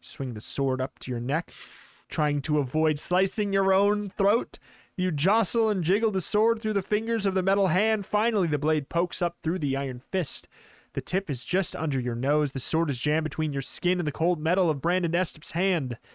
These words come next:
The iron hand releases your throat, the sword, and the hand clatter to the ground. It's over.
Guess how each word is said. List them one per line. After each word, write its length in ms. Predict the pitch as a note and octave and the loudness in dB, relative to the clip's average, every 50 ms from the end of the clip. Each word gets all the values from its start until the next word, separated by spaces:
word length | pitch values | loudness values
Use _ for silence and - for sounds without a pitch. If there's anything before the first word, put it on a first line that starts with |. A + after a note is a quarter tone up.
| - - - - - _ _ _ _ - | -20 -20 -20 -20 -20 _ _ _ _ -4
The 80 | B2 | -2
iron 180 | A2+ A2+ A#2 A2+ | 0 0 0 0
hand 280 | A2+ B2+ C3 C3 B2 A#2+ | 0 0 0 0 0 0
releases 440 | A#2 A#2+ C#3 C#3+ - - C3 - | 0 0 0 0 0 -2 -2 -2
your 100 | - B2 | -2 -4
throat, 400 | A2+ - - C#3 D3+ D#3 C#3+ - - | -4 -2 0 2 2 2 0 -2 -6
the 60 | - | -8
sword, 560 | - - - - D3 D#3 D#3+ D3+ C3 A2 G#2+ - - | -8 -4 -2 0 2 2 4 2 2 0 -2 -8 -12
and 140 | - C3 B2 | -10 -8 -6
the 40 | |
hand 240 | A2+ C#3 D3 C#3 A#2+ | -4 -4 -4 -4 -6
clatter 380 | - - - C3 C3 C3 A#2 G#2+ | -8 -8 -6 -4 -4 -2 -4 -6
to 120 | - - | -8 -10
the 80 | - G#2 | -14 -12
ground. 460 | - A#2 A2+ A#2+ A#2 A2 F#2+ - - _ _ _ _ _ _ _ _ _ _ _ _ _ _ | -8 -8 -6 -6 -6 -6 -8 -10 -14 _ _ _ _ _ _ _ _ _ _ _ _ _ _
It's 160 | - B2 - | -12 -6 -2
over. 320 | B2+ B2+ B2+ A2 G#2+ F#2 | 0 0 0 0 -4 -8